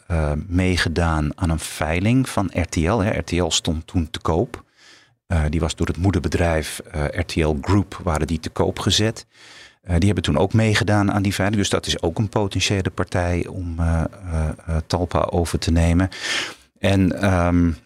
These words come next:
mijn best guess is dat het wel eens Mediahuis zou kunnen zijn.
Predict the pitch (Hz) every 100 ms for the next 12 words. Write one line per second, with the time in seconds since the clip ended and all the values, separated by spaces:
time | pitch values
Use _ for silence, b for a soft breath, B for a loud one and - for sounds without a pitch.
0 | _ _ _ _ _ _ _ - 92 95
1 | 90 76 95 87 - - 85 110 - -
2 | 123 127 - 113 - 110 - 104 95 98
3 | 95 - 90 95 95 82 80 71 80 76
4 | - 73 71 80 78 71 71 80 131